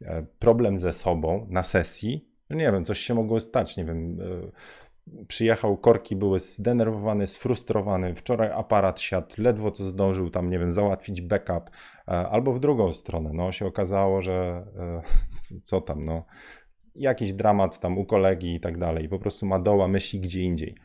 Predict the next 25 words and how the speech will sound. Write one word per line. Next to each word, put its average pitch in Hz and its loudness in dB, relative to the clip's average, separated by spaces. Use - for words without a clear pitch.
To - -12
ta 123 0
energia 104 2
fotografa 98 2
przenosi 117 0
się, - -8
my 95 -2
zarażamy 107 0
osobę, 98 -2
e, - -10
za 98 2
obiektywem. 90 -4
Więc 90 -4
to, 147 4
ile 110 0
my 107 2
mamy 127 -2
w - -14
sobie 90 -6
energii, 85 -6
udziela 98 0
się - -6
drugiej 87 -4
o-, - -14
osobie. 87 -6